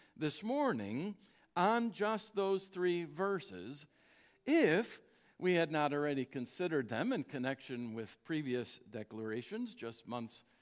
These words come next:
ago, and if it were not so obvious that Matthew intends for these words still to be ringing in our ears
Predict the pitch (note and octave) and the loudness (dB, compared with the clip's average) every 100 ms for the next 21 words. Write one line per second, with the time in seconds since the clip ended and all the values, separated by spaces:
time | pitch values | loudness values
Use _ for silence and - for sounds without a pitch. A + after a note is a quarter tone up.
0 | _ _ _ C3 A2 A2+ G#2+ A#2 F#3+ G#3 | _ _ _ -2 -2 -2 0 0 -2 -6
1 | - - _ _ - C#4 E4 D3 D#3+ A#3 | -12 -20 _ _ -2 0 2 4 4 2
2 | - A#3 C#4+ D4 C#4 B3 A#3 G#3+ G3+ F3+ | 2 0 2 -2 0 4 4 4 0 -2
3 | - G3 F#3 - _ - B3+ F4 E4+ B3+ | -2 0 0 -2 _ -6 2 4 2 0
4 | D3+ A#2+ G2 G2 F#3 - - G3+ F3+ A3 | 0 0 0 -2 -4 -8 -2 -2 0 0
5 | B3+ B3 - A#3 - A#3 A#3+ A#3+ - - | 2 0 -2 -6 -2 0 2 0 -4 -12
6 | - D#4+ E4+ G3+ D#3 A3 A#3+ - - - | -4 0 2 0 -2 -4 -6 -16 -20 -20
7 | _ - F#3 F3 E3+ A3+ C4+ D#3+ D3+ D#3+ | _ 2 4 6 4 2 0 0 2 2
8 | D#3+ - - - - B3+ C#4 C#4+ - G#3+ | 0 -12 -12 -12 -6 -2 -2 -2 -4 -4
9 | F3+ F#3 E3+ G3+ E4+ F4 F4 E4+ - - | -2 0 -2 -2 0 0 0 -2 -4 0
10 | C#4 C#4 C#4+ - A3 A#3 A#3 A3+ A3+ - | 2 2 0 -2 0 2 4 2 -2 0
11 | C4 B3+ D3+ G#2+ A2+ B3+ B3 - | 4 6 4 0 -4 -6 -8 -14